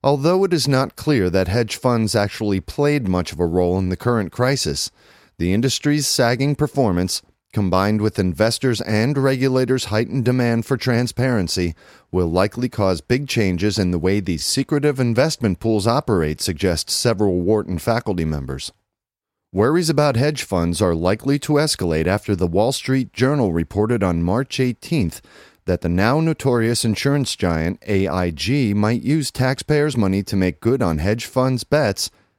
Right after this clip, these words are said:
that the housing market would fall. At the same time that the government is struggling to revive housing, it could spend billions rewarding hedge funds that profit from the housing decline, the paper said.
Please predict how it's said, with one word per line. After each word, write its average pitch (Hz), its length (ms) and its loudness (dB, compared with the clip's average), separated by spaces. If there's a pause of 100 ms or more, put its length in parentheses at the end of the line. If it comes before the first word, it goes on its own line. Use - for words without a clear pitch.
(100)
that 95 160 -2
the 82 80 -2
housing 120 340 0
market 123 320 -2
would 95 220 -2
fall. 87 440 0 (800)
At 101 140 -4
the 117 100 0
same 160 320 2
time 139 400 2
that 90 160 0
the 98 60 -4
government 110 440 2
is 98 80 0
struggling 120 540 0
to 113 100 -6
revive 107 440 2
housing, 98 520 0 (380)
it 98 140 -4
could 110 180 -2
spend 110 320 2
billions 104 500 2
rewarding 107 460 0
hedge 131 300 0
funds 98 380 -2
that 82 220 0
profit 120 400 0
from 131 180 0
the 123 80 0
housing 120 380 0
decline, 80 460 -2
the 73 80 -6
paper 78 300 -4
said. 87 360 -4